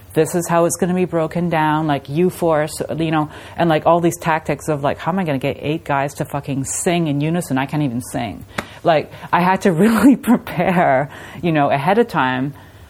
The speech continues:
Um, the script had to be pretty fucking final, is what I'm trying to say, to get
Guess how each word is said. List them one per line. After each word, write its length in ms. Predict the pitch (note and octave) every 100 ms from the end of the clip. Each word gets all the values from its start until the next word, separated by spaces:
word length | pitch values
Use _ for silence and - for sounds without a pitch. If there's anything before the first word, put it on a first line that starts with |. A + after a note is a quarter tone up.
| -
Um, 560 | - D3+ C#3 C3+ C3+ C3+ - - - - - - - - - - - -
the 120 | D3 E3+
script 400 | - G#3 G#3 -
had 240 | E3+ F3
to 80 | F3+
be 100 | F#3
pretty 300 | - D#3+ D#3
fucking 400 | - C3+ C#3 C#3+
final, 440 | C#3 B2+ A#2+ G#2+
is 140 | A#2+ -
what 80 |
I'm 140 | B2+ C3
trying 200 | - G2+
to 80 | A#2+
say, 260 | - E2 - - - - - - - - -
to 120 | - E3+
get 440 | C3 D#3+ D3 -